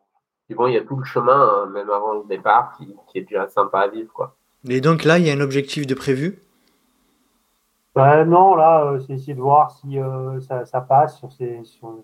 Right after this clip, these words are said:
Speaker 3: sur, sur des longues distances, faire la période frontière et, et d'allonger les, les, les distances pour voir si, si ça se passe bien.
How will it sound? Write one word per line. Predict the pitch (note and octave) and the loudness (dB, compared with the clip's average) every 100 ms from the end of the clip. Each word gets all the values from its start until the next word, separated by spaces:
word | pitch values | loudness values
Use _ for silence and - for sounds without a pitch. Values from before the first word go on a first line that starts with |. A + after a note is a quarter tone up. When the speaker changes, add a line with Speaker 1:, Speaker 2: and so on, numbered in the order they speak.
| _ | _
Speaker 3:
sur, | B2 A#2+ A2+ _ | -16 -14 -16 _
sur | - | -16
des | A#2 | -8
longues | B2+ C3 | -4 -4
distances, | C3 - C3+ C3+ C#3+ - - | -6 -2 4 6 4 -2 -14
faire | A#2+ B2 | -10 -10
la | A#2+ | -10
période | - B2+ C3 | -8 -6 -6
frontière | C3 B2+ - C3+ C3 | -6 -6 -4 -2 -2
et, | C3 _ _ _ - | -6 _ _ _ -12
et | |
d'allonger | B2+ B2+ B2+ B2+ C3+ | -2 2 2 2 2
les, | C3+ B2+ B2 | 2 2 0
les, | B2 A#2+ | -4 -6
les | B2 | -10
distances | B2 B2 C3 D3 C#3 | -12 -2 2 2 0
pour | A#2+ | -6
voir | A#2+ - | -6 -8
si, | A2+ G#2+ | -16 -20
si | _ - | _ -20
ça | - | -18
se | A#2+ | -14
passe | B2 A2+ | -12 -10
bien. | A#2+ C#3+ E3+ | -2 0 0